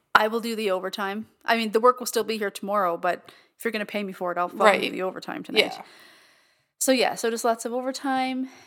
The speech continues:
Speaker 1: And then my jazz dance class, we, like, learned some new choreo, and it's super fun.
Speaker 2: Awesome. I'm glad you're
Speaker 1: Yeah.
Speaker 2: enjoying that.
Speaker 1: Yeah.
Speaker 2: That's great.
Speaker 1: So now I have to, like, get my costume ready.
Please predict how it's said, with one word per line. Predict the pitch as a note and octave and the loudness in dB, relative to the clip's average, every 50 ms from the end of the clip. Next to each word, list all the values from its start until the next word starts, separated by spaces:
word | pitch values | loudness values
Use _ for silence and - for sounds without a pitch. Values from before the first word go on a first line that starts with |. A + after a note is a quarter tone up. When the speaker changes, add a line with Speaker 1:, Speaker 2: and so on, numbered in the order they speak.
| - - | -10 -6
Speaker 1:
And | - G#3 G#3 G#3 | -6 -4 -4 -4
then | G#3 G3+ G3+ G3+ G3+ G3 G3 G3+ G3+ G3+ G#3 - - - - - - - - - - _ _ - | -4 -4 -4 -4 -4 -4 -4 -4 -6 -6 -8 -10 -12 -14 -14 -16 -18 -20 -20 -20 -20 _ _ -12
my | G#3 G#3 G3+ G3+ G3 F#3+ | -10 -8 -8 -8 -8 -8
jazz | F3 - F3 - - B3+ | -6 -4 -2 -2 -2 -2
dance | - - C#4 C#4 C#4 C4+ | -2 -2 -2 -2 -4 -6
class, | - - D4 C#4 C4+ C4+ C4+ C4+ C4+ C#4 C4+ - - - - - | -6 -2 0 2 2 2 2 2 0 -2 -2 -4 -4 -6 -6 -6
we, | - A3+ | -4 -4
like, | G#3 G3 F#3 F#3 - | -2 -2 -2 -2 -4
learned | G#3 G#3+ G#3+ G#3+ - | -4 -4 -2 -4 -4
some | - G3 F#3+ | -6 -6 -6
new | G3+ G#3 G#3+ G#3 G#3 | -6 -4 -4 -4 -6
choreo, | G#3 - - A3 A3 A#3 B3 B3 B3 B3 B3 B3+ B3+ B3 G#3+ | -6 -6 -4 -2 -2 -2 -2 -2 -2 0 0 0 0 -2 -2
and | G3 F#3+ | -4 -6
it's | - - - _ _ - | -10 -12 -16 _ _ -8
super | - - - - - - C4 C4+ C4+ - A#3+ A#3 | -8 -6 -6 -6 -4 -2 -2 0 2 2 0 2
fun. | - - A#3+ A#3+ A#3+ B3 B3 | 2 0 0 2 2 4 6
Speaker 2:
Awesome. | B3 C#4 E4 G4+ G#4+ G#4 G#4 - - B3+ A#3 G#3 G3+ G3 F#3+ | 8 8 10 10 8 8 4 2 0 0 2 0 -2 -2 -2
I'm | F#3+ G#3 G#3+ | 0 0 2
glad | G#3+ A3+ A3 A3+ | 2 2 2 2
you're | A3+ A#3+ | 2 0
Speaker 1:
Yeah. | A#3 A#3+ | -2 -4
Speaker 2:
enjoying | B3 - B3 B3+ B3+ A#3+ G3+ - | -4 -4 -4 -4 -4 -4 -8 -12
that. | - - - - - | -16 -20 -20 -14 -10
Speaker 1:
Yeah. | - G#3 G#3 G3 F3+ E3 | -8 -4 -4 -4 -4 -4
Speaker 2:
That's | D3 - | -4 -4
great. | - A3 G#3 G#3 - - - - - _ _ _ _ _ _ _ _ _ | -6 -6 -8 -10 -14 -18 -20 -20 -20 _ _ _ _ _ _ _ _ _
Speaker 1:
So | - - F#3 F3+ | -12 -10 -8 -8
now | F#3 F#3 F3 | -6 -6 -6
I | |
have | F3 F3 F3 - | -6 -8 -8 -8
to, | - | -6
like, | F#2+ G2 - - - - - - - - - - _ _ _ _ | -6 -6 -6 -8 -10 -14 -14 -16 -18 -20 -20 -20 _ _ _ _
get | - - | -14 -12
my | - - | -12 -12
costume | - - - F#3 E3 D#3 - - - F3 E3 D#3 D#3 | -12 -8 -6 -6 -6 -4 -6 -8 -8 -8 -8 -8 -8
ready. | D#3 D#3+ D#3+ D#3 D#3 D3+ | -8 -8 -8 -10 -12 -12